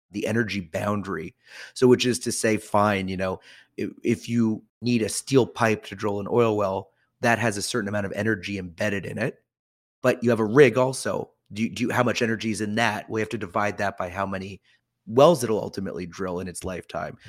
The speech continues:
Well, then it needs three or four rig operators. They consume energy as well. Do you want to include their pro rata share of energy? And they require a truck to get them to the work site. Do you want to try to require that pro rata amount?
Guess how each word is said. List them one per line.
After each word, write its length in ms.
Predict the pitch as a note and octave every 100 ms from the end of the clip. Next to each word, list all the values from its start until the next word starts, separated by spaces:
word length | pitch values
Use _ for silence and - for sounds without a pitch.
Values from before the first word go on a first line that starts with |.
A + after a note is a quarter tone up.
| - -
Well, 120 | B2
then 140 | A#2+ B2
it 100 | A2
needs 240 | A#2+ -
three 280 | - A2+ A#2+
or 80 | G#2+
four 300 | - G#2+ G2+
rig 220 | D3 D3
operators. 800 | G#2 - E2+ D#2 C#2+ G1+ - - _ -
They 180 | A2+
consume 420 | B2 A2+ G2 - G#2+
energy 400 | G#2 G2 A2+ G#2+
as 120 | F#2
well. 240 | A#2+ C3+
Do 140 | F#2 G2
you 60 |
want 160 | G#2 G2
to 60 |
include 380 | G2 F#2 A#2+ G2+
their 180 | F2+ A2+
pro 280 | A2 - A#2
rata 320 | G#2 G#2 G2
share 260 | F#2 - G2
of 100 | F2+
energy? 480 | F#2+ F#2 - - - - -
And 120 | C3
they 80 | B2+
require 580 | A2+ A2 - G2+ G2+ G2
a 60 | F#2
truck 380 | - G#2+ G#2 -
to 80 |
get 240 | G2 G2+ -
them 140 | G2
to 100 | F2+ G2
the 80 |
work 240 | F2+ E2 -
site. 280 | - G#2+ -
Do 60 |
you 60 | G2+
want 160 | F#2+
to 120 | F#2+ F2+
try 160 | - F#2+
to 100 | F#2 -
require 380 | F#2+ - F#2+ F#2+
that 280 | A2 F3 -
pro 160 | G2
rata 340 | F#2 F#2 F2 - _ _ _ -
amount? 380 | F#2+ G2 - -